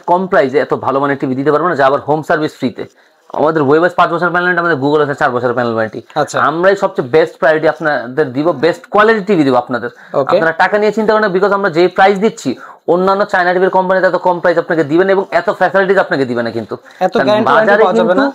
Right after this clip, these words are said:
Speaker 1: হ্যাঁ, চার বছর ওয়ারেন্টি, পাঁচ বছর ওয়ারেন্টি। বাজারে কিন্তু ভাই অনেকগুলো কোম্পানি আছে চায়না কোম্পানি। So, we are the first, আমরা এত ভালো মানের টিভি দিচ্ছি কম টাকার মধ্যে, just কাস্টমারদের কথা চিন্তা করে।
Speaker 2: ওকে, দেখতে পাচ্ছেন ভিউয়ার্স, হিউজ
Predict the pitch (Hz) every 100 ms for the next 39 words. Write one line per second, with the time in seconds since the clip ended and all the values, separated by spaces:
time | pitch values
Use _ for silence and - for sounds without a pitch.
0 | - - 151 - 165 180 190 190 185 165
1 | 156 131 117 135 180 185 190 202 156 113
2 | 107 _ 175 208 190 214 180 185 165 135
3 | 127 139 127 120 117 113 117 127 _ _
4 | _ - 131 165 165 - 190 202 - 156
5 | 160 156 156 113 127 165 190 202 208 202
6 | 202 220 - 208 180 139 120 110 - -
7 | - - 143 147 185 - 190 175 170 165
8 | 175 160 135 113 120 - _ - 135 -
9 | 117 _ _ 151 147 170 165 185 165 233
10 | - - 208 226